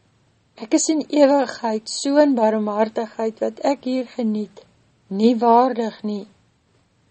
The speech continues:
Die kindjie sê, "Sireneus, staan op en verraai my nie. Ek ken immers jou hart en het jou lief en seën jou.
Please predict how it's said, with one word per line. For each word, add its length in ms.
Die 180
kindjie 440
sê, 440
"Sireneus, 1040
staan 500
op 220
en 200
verraai 540
my 200
nie. 340
Ek 160
ken 280
immers 380
jou 220
hart 300
en 140
het 160
jou 160
lief 460
en 200
seën 480
jou. 360